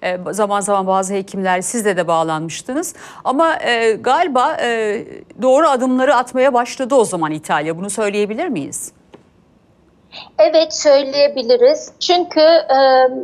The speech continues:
Speaker 2: şimdi şöyle, bize, e, hükümet hiç, hiç, e,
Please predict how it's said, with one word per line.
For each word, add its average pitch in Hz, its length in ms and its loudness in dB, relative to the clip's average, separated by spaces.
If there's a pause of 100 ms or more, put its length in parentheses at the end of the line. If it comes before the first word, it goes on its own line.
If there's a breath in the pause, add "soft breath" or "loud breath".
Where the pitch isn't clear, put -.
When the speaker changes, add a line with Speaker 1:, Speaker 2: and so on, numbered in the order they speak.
(440)
Speaker 2:
şimdi 330 400 2
şöyle, 277 680 2 (280 loud breath)
bize, 311 640 4
e, 285 220 4
hükümet 302 460 0
hiç, 349 220 -2
hiç, - 640 0
e, - 140 2